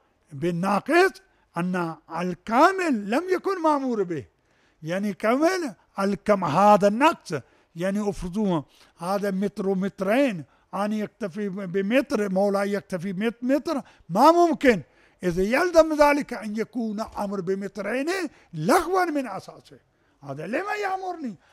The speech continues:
بمترين إذا هو يكتفي بمتر؟ وهذا الذي قالوا إليه التكييف بين الأقل والأكثر غير معقول، لما يأمرني بالأكثر؟ مطلب آخر، وهو أنه لابد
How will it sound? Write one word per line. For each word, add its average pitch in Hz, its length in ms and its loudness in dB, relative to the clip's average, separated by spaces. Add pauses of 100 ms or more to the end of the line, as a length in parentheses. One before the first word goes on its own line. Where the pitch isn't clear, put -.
بمترين 254 500 -2
إذا 285 240 0
هو 302 240 0
يكتفي 311 500 -4
بمتر؟ 202 560 -12 (400)
وهذا 202 420 2
الذي 220 240 -4
قالوا 220 380 -4
إليه 220 340 -4 (200)
التكييف 202 500 -6
بين 190 220 -4
الأقل 185 400 -10
والأكثر 185 480 -12 (260)
غير 220 200 4
معقول، 143 420 -10 (600)
لما 285 240 2
يأمرني 214 460 -4
بالأكثر؟ - 500 -18 (1500)
مطلب 247 360 -2 (140)
آخر، 202 420 4 (760)
وهو 247 560 2 (500)
أنه 214 380 -8 (720)
لابد 240 840 -4